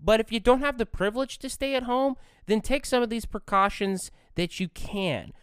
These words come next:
so that you could protect from spreading the virus to other people.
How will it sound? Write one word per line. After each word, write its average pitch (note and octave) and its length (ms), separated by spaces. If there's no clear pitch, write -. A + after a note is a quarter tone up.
so - 160
that F3+ 120
you F#3 80
could - 160
protect - 460
from E3+ 140
spreading F3 400
the F3 120
virus C#3+ 560
to - 220
other A#2 200
people. - 420